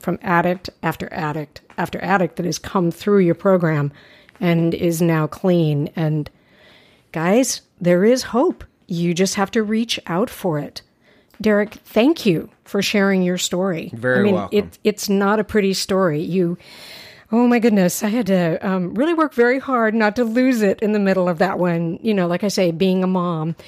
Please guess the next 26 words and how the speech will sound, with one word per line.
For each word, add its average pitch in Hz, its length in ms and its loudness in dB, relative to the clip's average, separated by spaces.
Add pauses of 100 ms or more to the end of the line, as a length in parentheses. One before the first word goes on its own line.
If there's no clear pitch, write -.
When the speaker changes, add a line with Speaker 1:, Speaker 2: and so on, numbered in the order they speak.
Speaker 2:
Yeah. 240 140 -4
Speaker 1:
And 226 100 2
Jason 254 440 2
said 233 340 2
that, 180 220 -2
um, 180 420 -2
probably 214 240 0
more 202 300 2
often 190 320 0
than 180 180 2
not, 180 220 2
it's - 180 -4
moms 170 840 -2
that 185 180 -2
come 180 220 0
in 165 280 2
to 185 100 -6
Narconon 156 580 -2 (280)
who 190 160 2
are 185 60 4
looking 180 260 0
for 160 140 -2
help 165 200 -2
for 175 100 0
their 156 120 2
kids. 156 340 0